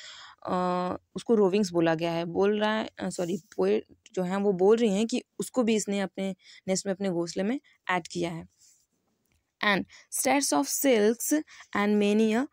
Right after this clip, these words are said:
feather। और कुछ सिल्क के, यानी कुछ रेशम के श्रेड्स, टुकड़े भी ऐड किए हैं उसने, और काफ़ी सारे फेदर्स भी, यानी पंख भी। Compacted cunningly together। देखिए, कॉम्पैक्टेड का सेंस होता है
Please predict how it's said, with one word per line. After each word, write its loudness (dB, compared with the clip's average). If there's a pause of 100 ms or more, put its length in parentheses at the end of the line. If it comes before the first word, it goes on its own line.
(280)
feather। 0 (320)
और 0
कुछ -2
सिल्क 0
के, -2
यानी 2
कुछ -2
रेशम 2
के 0
श्रेड्स, -2
टुकड़े 2
भी 2
ऐड 0
किए -4
हैं -2
उसने, -4 (200)
और 0 (140)
काफ़ी -2
सारे 0 (340)
फेदर्स 0
भी, -2
यानी 0
पंख 0
भी। -2 (400)
Compacted 2
cunningly 0 (380)
together। 0 (480)
देखिए, -4
कॉम्पैक्टेड -2
का -2
सेंस -2
होता 2
है 0